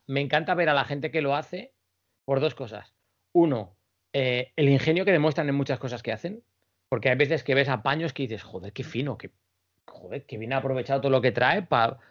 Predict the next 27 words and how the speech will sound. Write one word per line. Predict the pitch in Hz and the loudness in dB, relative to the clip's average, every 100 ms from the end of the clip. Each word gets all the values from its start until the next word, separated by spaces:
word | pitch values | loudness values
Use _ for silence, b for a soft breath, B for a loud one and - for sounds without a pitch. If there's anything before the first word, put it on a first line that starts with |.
| b | b
pa | 127 | 2
lo | |
que, | 127 127 | 2 -2
o | 110 | -2
sea, | 151 - - | -2 -2 -4
en | 127 | -2
plan, | 131 139 143 139 b b | 2 2 0 -6 b b
eh, | 135 135 135 - | 2 4 2 0
de | 143 | 0
la | 139 127 | 0 0
sombrilla | 143 131 147 143 | -4 -4 -2 -4
tiene | 147 | -4
un | 147 | -4
ganchito | 139 120 151 147 | -4 -2 -2 2
y | 143 | 4
allá | 135 139 135 | 4 2 0
cuelga | 147 135 | 0 0
no | 135 | -2
sé | 113 | -4
qué, | 117 | -6
pa | 110 120 | -6 -6
que | 135 | -6
se | 156 | -4
seque, | 180 147 165 160 151 b b | -2 0 2 2 0 b b
eh, | - 143 - | -4 -4 -6
o | |
sea, | - | -18